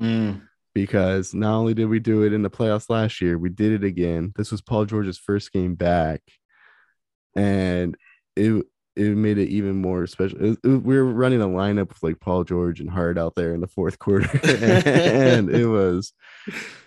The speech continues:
Speaker 2: it wa-, it was a really cool, special game because it made us all like, "Oh yeah, Paul George is back." Like, first game back, he's supposed to be on a minute restriction, then goes in and plays, like, a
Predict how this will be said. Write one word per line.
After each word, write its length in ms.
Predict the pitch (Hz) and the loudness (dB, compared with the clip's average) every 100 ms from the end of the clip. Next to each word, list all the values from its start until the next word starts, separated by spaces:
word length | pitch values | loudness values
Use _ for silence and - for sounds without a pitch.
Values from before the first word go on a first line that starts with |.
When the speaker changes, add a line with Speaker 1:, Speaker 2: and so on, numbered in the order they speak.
| _ _ - | _ _ 0
Speaker 2:
it 100 | 110 | 2
wa-, 140 | 110 - | 2 2
it 100 | 110 | 2
was 180 | 117 107 | 4 4
a 60 | 101 | 2
really 460 | 104 110 107 107 - | 2 4 4 2 -2
cool, 400 | 98 95 92 92 | 0 2 2 -2
special 600 | - 92 90 - 90 87 | -4 0 0 0 -2 -2
game 440 | 82 82 85 95 98 | -2 -4 -2 -4 -4
because 440 | 87 90 85 82 | -6 -2 -4 -4
it 80 | 82 | -4
made 300 | 82 82 85 | -2 -2 -2
us 160 | 85 82 | -4 -4
all 220 | 80 80 | -6 -6
like, 140 | 80 - | -8 -4
"Oh 140 | 90 | 0
yeah, 180 | 90 92 | 0 0
Paul 260 | 80 92 98 | 0 -2 0
George 280 | 98 95 - | 0 -2 -8
is 120 | - | -12
back." 500 | - - - _ - _ _ _ _ _ _ _ - | -10 -8 -12 _ -20 _ _ _ _ _ _ _ -6
Like, 220 | 87 76 _ _ | -4 -4 _ _
first 300 | - 110 - | 0 0 2
game 120 | 113 | 2
back, 260 | 98 98 95 | 4 2 0
he's 120 | 92 | -6
supposed 300 | - - 107 | -8 -6 -4
to 20 | - | 0
be 40 | |
on 60 | 98 | 0
a 60 | 92 | 2
minute 220 | 92 87 | 2 0
restriction, 640 | 90 - 92 - 90 90 | -2 -2 -2 0 -2 -2
then 160 | 95 98 | -2 0
goes 260 | 101 101 98 | 2 2 0
in 140 | 90 | -2
and 100 | 87 | -2
plays, 240 | 113 98 | 0 0
like, 120 | 92 | 0
a 100 | 82 | -4